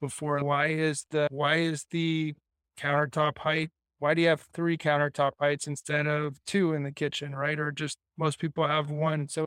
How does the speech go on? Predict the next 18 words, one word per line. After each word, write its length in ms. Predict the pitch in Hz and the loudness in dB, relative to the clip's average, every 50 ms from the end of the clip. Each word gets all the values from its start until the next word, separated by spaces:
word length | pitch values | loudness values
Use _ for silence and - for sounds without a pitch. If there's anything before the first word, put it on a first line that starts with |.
| - _ _ _ | -4 _ _ _
it's 220 | - 170 160 - | -2 -2 2 2
a 60 | 185 170 | 2 4
good 220 | 165 185 185 170 | 4 2 2 4
learning 300 | 170 185 180 180 180 170 | 4 2 4 4 2 0
experience 500 | 160 - - - 156 160 160 156 151 151 | -2 -4 -6 -6 -4 -2 -2 -2 -2 -4
for 520 | - - - 156 156 156 151 151 151 147 - _ _ _ _ _ _ _ _ | -8 -8 -4 -2 0 0 2 0 0 -2 -6 _ _ _ _ _ _ _ _
everybody. 600 | - 160 160 156 165 156 139 160 156 156 160 156 | 0 0 2 4 2 4 4 4 2 4 2 0
I'm 300 | 156 151 147 147 151 151 - _ _ _ _ _ | 0 0 0 0 -2 -4 -8 _ _ _ _ _
really 280 | - 151 156 165 165 156 | -4 -2 0 2 2 2
happy 380 | 147 151 156 151 - - 156 | 4 4 4 4 2 0 -4
you're 140 | 156 151 147 | -4 -4 -4
doing 360 | 135 135 143 147 147 151 156 | -4 -4 -4 -4 -2 0 0
it. 240 | 156 160 165 180 196 - | 0 0 0 -2 -4 -6
And 420 | - 147 143 143 143 143 139 143 - _ _ _ _ _ _ _ _ _ _ _ _ _ _ _ _ _ _ _ _ _ | -4 -2 0 0 0 0 -2 -4 -6 _ _ _ _ _ _ _ _ _ _ _ _ _ _ _ _ _ _ _ _ _
I 120 | 147 151 | -2 -2
sincerely 840 | 151 - - 175 165 151 - - - - - 175 170 170 170 170 165 160 | -2 0 -2 -2 -2 -2 -2 -4 -6 -4 0 2 2 4 4 4 4 2
appreciate 720 | 160 151 - 165 160 156 - - 156 156 156 156 156 160 - | 2 0 -2 -6 -6 -4 -6 -6 -4 -2 -2 -2 -4 -6 -8
your 140 | _ 147 143 | _ -14 -14